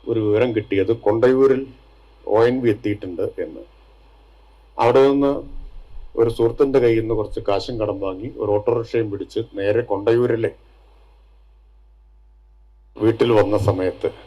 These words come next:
ഇവിടെ ഒ എൻ വിയുടെ സഹധർമ്മിണിയുണ്ട്, ടീച്ചറുടെ വീട്ടിലാണ്. അവിടെ വന്നപ്പോൾ ഒ എൻ വി വളരെ സ്വസ്ഥനായി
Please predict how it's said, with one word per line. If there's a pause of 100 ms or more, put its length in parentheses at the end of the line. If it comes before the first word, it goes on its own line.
(200)
ഇവിടെ (100)
ഒ
എൻ
വിയുടെ
സഹധർമ്മിണിയുണ്ട്, (2000)
ടീച്ചറുടെ
വീട്ടിലാണ്.
അവിടെ (500)
വന്നപ്പോൾ
ഒ
എൻ
വി
വളരെ
സ്വസ്ഥനായി